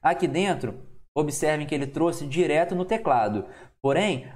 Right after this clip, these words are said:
no meu caso, é aqui embaixo que eu altero. Olha, ao invés de teclado, que tá aqui agora, ó, não vou usar o teclado. Eu vou tocar em recentes, pra ver algum número que me ligou recentemente. Então, vou tocar o dedo em recentes. E tá aqui, ó.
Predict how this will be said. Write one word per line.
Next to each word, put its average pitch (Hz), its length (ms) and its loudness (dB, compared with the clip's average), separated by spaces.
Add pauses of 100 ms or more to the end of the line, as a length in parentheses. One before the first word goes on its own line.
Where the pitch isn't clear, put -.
no 135 140 -2
meu 190 240 2
caso, 160 440 2
é 139 120 4
aqui 135 240 -2
embaixo 170 400 0
que 175 60 0
eu 190 60 2
altero. 131 480 2
Olha, 101 220 0
ao 117 120 0
invés 135 360 2
de - 80 -4
teclado, 151 800 0
que - 120 -14
tá 117 120 0
aqui 113 140 -2
agora, 123 460 2
ó, 104 40 -2
não 143 280 0
vou 233 120 2
usar 196 180 2
o 196 60 0
teclado. 127 540 0 (260)
Eu 131 120 2
vou 127 100 2
tocar 139 300 -2
em 147 80 -4
recentes, 131 920 -4 (320)
pra 226 200 2
ver 151 480 -4 (100)
algum 165 300 2
número 151 300 -4
que 160 100 -10
me 156 100 -6
ligou 135 240 -2
recentemente. 135 920 -6 (180)
Então, 143 360 0 (240)
vou 117 100 -4
tocar 120 260 2
o 113 40 2
dedo 117 200 0
em 120 40 -2
recentes. 127 800 -4 (760)
E - 40 -20
tá 214 100 2
aqui, 175 220 2
ó. - 60 0